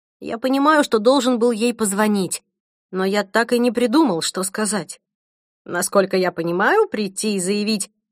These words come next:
«Отдай мне свою чёртову картину», не лучший вариант. Грег подзывает вторую собаку и вглядывается вдаль, чтобы понять, куда убежал Пират.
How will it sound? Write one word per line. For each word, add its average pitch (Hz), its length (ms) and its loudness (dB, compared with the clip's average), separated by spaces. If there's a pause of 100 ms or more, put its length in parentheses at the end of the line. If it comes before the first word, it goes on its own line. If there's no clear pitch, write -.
«Отдай 180 460 2
мне 165 160 -2
свою 175 300 0
чёртову 170 420 -2
картину», 294 560 0 (360)
не 233 120 2
лучший 170 380 0
вариант. 151 420 -8 (500)
Грег 214 300 2
подзывает 202 480 0
вторую 208 320 -2
собаку 214 560 0 (220)
и 196 80 0
вглядывается 214 680 0
вдаль, 208 300 0
чтобы 214 320 -2
понять, 220 560 -2
куда 220 300 2
убежал 220 360 2
Пират. 226 440 -4